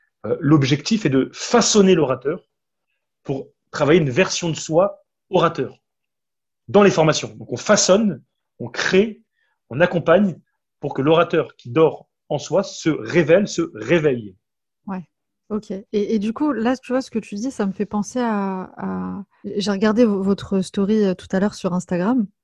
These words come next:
Speaker 2: Et à un moment donné, vous avez parlé de, de, de, de trésors à partager, euh, que, que chacun avait une histoire et que notre histoire, en fait, c'était un, un trésor à partager.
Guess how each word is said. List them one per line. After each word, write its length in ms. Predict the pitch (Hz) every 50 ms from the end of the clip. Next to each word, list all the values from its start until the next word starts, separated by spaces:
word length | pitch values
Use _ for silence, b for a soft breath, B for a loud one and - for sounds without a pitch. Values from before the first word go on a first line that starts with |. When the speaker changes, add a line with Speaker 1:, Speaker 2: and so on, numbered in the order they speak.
| _ _ _ _ _ _ _ _ _ _ -
Speaker 2:
Et 80 | - 190
à 40 | 196
un 40 |
moment 240 | 202 208 208 220 233
donné, 260 | 226 226 240 254 302
vous 160 | 294 254 208 196
avez 180 | 202 196 190
parlé 320 | 185 208 202 214 226 269 262
de, 480 | 220 202 202 196 196 190 185 190 202 - _ _ _ _ _ _ _
de, 320 | 208 196 185 190 185 180 180
de, 320 | 180 185 185 180 180 180
de 160 | 185 185 185
trésors 720 | 185 - - - - 240 233 214 220 247 254 262 233 226 -
à 160 | - 190 185
partager, 640 | - - 208 - - - 208 202 190 214 247 311 - _ _ _ _ _ _ _ _ _ - -
euh, 200 | 196 196 190 185
que, 140 | - - -
que 160 | - - 214
chacun 400 | - - 233 226 - - 269 254
avait 280 | 226 156 196 190 214
une 140 | 214 208 202
histoire 500 | 202 196 - - 247 254 277 285 - - -
et 80 | - 196
que 140 | - - 202
notre 380 | 190 196 208 247 240 - -
histoire, 340 | 226 196 - - 254 254 233
en 100 | 208 185
fait, 180 | - 240 233 -
c'était 260 | - 202 180 - 220
un, 280 | 214 202 190 185 180 -
un 160 | - 190 185
trésor 400 | - - - 208 190 208 214 196
à 80 | 190 180
partager. 520 | - 190 - _ - 190 185 180 180 185